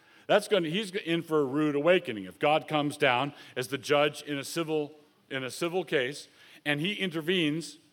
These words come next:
it's not gonna go as expected. But it's good news when God intervenes in the civil case,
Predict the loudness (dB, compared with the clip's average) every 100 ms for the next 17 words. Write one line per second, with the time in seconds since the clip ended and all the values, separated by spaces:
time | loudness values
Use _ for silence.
0 | _ _ _ _ -4 -2 0 0 0 -2
1 | 2 4 4 2 0 -2 -4 -2 -2 -2
2 | -6 -14 -18 _ _ -20 -20 -16 0 2
3 | 2 -2 -12 _ _ _ _ -2 -2 0
4 | -2 0 0 -2 -2 -4 0 2 2 0
5 | -2 -2 -2 -2 -4 -4 -4 -4 0 2
6 | 2 -2 0 0 0 -4